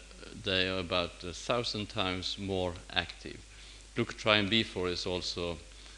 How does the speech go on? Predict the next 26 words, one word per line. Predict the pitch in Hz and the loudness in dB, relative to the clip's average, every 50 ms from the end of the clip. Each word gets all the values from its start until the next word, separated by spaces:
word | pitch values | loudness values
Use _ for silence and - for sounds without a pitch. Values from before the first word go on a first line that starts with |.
| - - - | -14 -8 -2
uh, | 98 92 92 90 87 82 92 - - | 2 4 4 6 4 2 0 0 2
active, | 101 95 95 - - - 92 87 87 87 87 92 | 2 2 2 0 -4 -2 -2 -2 -2 -4 -6 -6
but, | - 87 87 87 - - - - | -4 -4 -4 -4 -6 -12 -10 -6
uh, | 90 85 82 85 82 82 85 82 82 78 82 92 104 - - 101 | -2 0 0 0 0 0 0 -2 -4 -6 -8 -12 -12 -12 -10 -8
uh, | 87 85 85 - - 87 82 87 - - | -6 -6 -6 -6 -8 -10 -12 -12 -12 -8
in | - 95 87 87 | -6 -4 -2 -2
this | 92 101 95 - - | 0 0 -2 -2 -4
respect, | 90 85 - - 95 85 80 - - | -4 -6 -6 -4 -4 -4 -4 -6 -8
but, | - 87 87 - - - - | -6 -6 -6 -6 -8 -12 -8
uh, | 87 82 85 76 - - - 85 | -6 -6 -4 -4 -6 -8 -8 -6
only | 90 90 92 87 87 87 85 82 - - - - - - - - - | -4 -4 -4 -2 -2 -2 -2 -2 -4 -8 -14 -16 -16 -18 -16 -10 -4
has | 95 87 82 - | -2 -2 -2 -2
the | - 85 | -4 -4
same | - - 92 90 90 87 | -2 0 0 0 0 0
potency | - - 92 87 - - 85 82 - - 85 82 - - - - 90 98 | -4 -6 -6 -6 -6 -8 -10 -8 -8 -8 -6 -8 -8 -8 -10 -10 -10 -10
as, | 98 - - - - | -8 -6 -6 -6 -4
uh, | 85 87 82 80 82 - - - - - | -4 -4 -4 -6 -8 -10 -14 -16 -6 0
histamine. | 123 113 - - - - - - - - - - - - - - - | 0 0 0 0 -6 -8 -10 -12 -14 -14 -14 -16 -16 -18 -18 -16 -12
So | - - - 95 | -8 -6 -4 0
these | 92 104 123 131 127 127 - | 4 6 6 6 6 2 -2
compounds | - - 131 120 113 107 - - 98 85 85 82 85 85 - - - | -4 -2 -2 0 -2 -2 -6 -4 -4 -4 -4 -4 -6 -6 -8 -8 -4
will | - 90 87 85 80 - - - - - - - - - - | -2 -2 -2 -2 -4 -8 -10 -12 -12 -14 -14 -18 -16 -4 4
increase | 120 120 123 120 - - - 113 107 110 110 107 - - - - - - - - - | 6 6 6 6 4 2 2 4 4 4 2 0 -2 -6 -6 -10 -12 -14 -12 -4 0
permeability | 117 110 110 98 107 104 95 95 98 95 95 95 92 - - 104 95 92 90 - - - - - - - - - - - - - - - - - - | 0 2 2 2 -2 -2 0 2 2 2 2 0 -4 -6 -4 -2 -2 -2 -2 -6 -10 -18 -18 -18 -18 -18 -18 -18 -18 -18 -16 -16 -14 -14 -12 -6 -2
and, | 92 95 98 90 85 - - - - | 0 0 0 0 -2 -4 -8 -8 -6
uh, | - 90 87 85 | -2 0 0 0